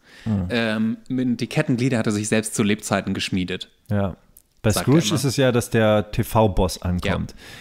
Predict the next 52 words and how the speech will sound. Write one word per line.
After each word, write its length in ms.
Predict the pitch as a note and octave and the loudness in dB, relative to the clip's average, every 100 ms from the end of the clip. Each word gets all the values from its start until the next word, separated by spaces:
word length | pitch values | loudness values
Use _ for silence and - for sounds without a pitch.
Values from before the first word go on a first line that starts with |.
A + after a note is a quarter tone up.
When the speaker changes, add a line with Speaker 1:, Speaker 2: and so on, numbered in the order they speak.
| - | -8
Speaker 1:
Und 80 | - | 0
der 60 | G#2+ | 0
ist 100 | - | 2
komplett 300 | A2+ C3 - | 2 2 2
verrottet 720 | A2+ F#2 B2+ D3+ C3 B2+ - | 0 2 2 4 2 2 -2
und, 480 | A2 G#2+ G#2+ - - | 0 2 2 -2 -2
äh, 500 | G2 F#2+ F#2 F#2 F#2 - - - | 0 2 2 0 -2 -8 -20 -8
sagt, 240 | A2 - | -4 0
dass 100 | A2 | 0
er 60 | G2+ | 0
auf 60 | |
dem 80 | F2+ | 0
besten 280 | G2+ - F#2 | -4 -2 -2
Weg 220 | A2 A#2 | 0 0
ist. 180 | A2 - | -2 -2
Und 120 | G2+ | 0
dann 260 | F#2+ F#2+ F#2+ - - - - | 0 0 -2 -10 -20 -20 -12
schießt 360 | - - E3 - | -2 2 2 4
er 80 | C3+ | 4
ja 140 | B2 | 6
auf 200 | C3 - | 4 2
ihn 220 | D#3 C3 | 2 4
und 80 | A#2+ | 4
dann 140 | A2+ | 4
trinkt 240 | A2 C3 B2+ | 2 0 2
er 80 | G#2+ | 2
erstmal 600 | G#2+ A#2+ A2+ G#2+ G#2 G2 | 2 2 4 4 2 2
den 220 | G#2 G2 | 0 0
Bacardi 440 | G2 - G#2+ B2+ | 0 0 2 4
und 40 | A2 | 2
es 80 | |
läuft 220 | - A2 A2 | 2 -2 -2
aus 80 | G2 | 0
allen 200 | A2 G2+ | 2 2
Löchern 240 | A#2 C#3 | 2 2
Speaker 2:
Ja. 60 | G2+ | 2
Speaker 1:
und 160 | G2 F#2 | 0 -2
aus 100 | - | -2
dem 80 | |
Hinterkopf 400 | G#2+ A#2 A#2 A2+ | 0 0 0 -2
fällt 300 | - - G#2+ | -2 0 0
ein 320 | A2+ F#2+ F2+ F2 - | 0 -2 -2 -8 -2
Ball 300 | G#2+ C3 E3 | 2 4 2
und 240 | C3 C3 | 0 0
eine 300 | B2+ A#2 A#2 | 2 4 2
Maus 380 | G2+ F#2+ G#2 - | 2 2 2 0
krabbelt 480 | - F#2 F2 E2+ E2 | -6 -4 -2 -4 -4
raus. 300 | D2+ C#2+ - | -6 -8 -8
Speaker 2:
Mhm. 80 | - | -6
Speaker 1:
Ein 160 | B2 D#2+ | -6 -4
Golfball, 460 | D#2+ E2 - D#2+ F#2+ | -6 -6 -6 -10 -10
ja. 180 | F2 | -12